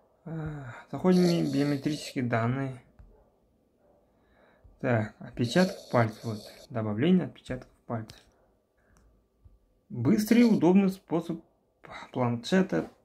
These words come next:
проверка личности в приложениях, ваши отпечатки пальцев защищены с помощью Knox. Убедитесь, что при регистрации отпечаток пальцев на экране нет средства защиты экрана. Плотная или цветная защитная пленка может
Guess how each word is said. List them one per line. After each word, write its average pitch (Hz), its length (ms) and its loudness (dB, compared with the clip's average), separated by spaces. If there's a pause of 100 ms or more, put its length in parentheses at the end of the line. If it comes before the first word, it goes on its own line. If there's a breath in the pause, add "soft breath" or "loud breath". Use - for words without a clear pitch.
(160)
проверка 120 400 -2
личности 127 460 -2
в - 20 -20
приложениях, 160 760 2
ваши 156 280 -4
отпечатки 147 480 -6
пальцев 123 480 -2
защищены 123 480 -4
с - 80 -10
помощью - 440 -8
Knox. 113 220 -2 (600 loud breath)
Убедитесь, 220 440 6
что - 140 -8
при 113 180 -4
регистрации 208 540 0
отпечаток 190 420 -2
пальцев 175 300 -2
на 214 200 4
экране 123 440 0
нет 123 100 -8
средства 113 320 -10
защиты 120 380 -4
экрана. 113 400 -2 (560 soft breath)
Плотная 139 480 2
или 107 180 -6
цветная 113 440 -4
защитная 113 420 -8
пленка 139 640 0
может 147 400 0